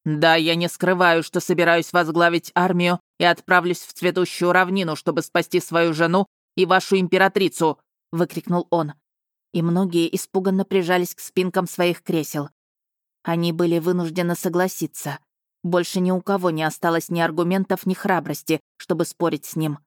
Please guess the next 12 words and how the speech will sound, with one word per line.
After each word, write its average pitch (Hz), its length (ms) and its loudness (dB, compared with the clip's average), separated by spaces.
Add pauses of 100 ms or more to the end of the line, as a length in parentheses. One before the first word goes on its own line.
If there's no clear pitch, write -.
(960)
Понятно, 165 460 -2
что - 200 -2
они 170 220 0
делают 185 380 0
это 190 160 -2
лишь 175 220 0
за 170 160 0
тем, 202 240 -2
чтобы 185 300 -2
показать 190 500 -2
молодому 180 520 0
императору 170 680 0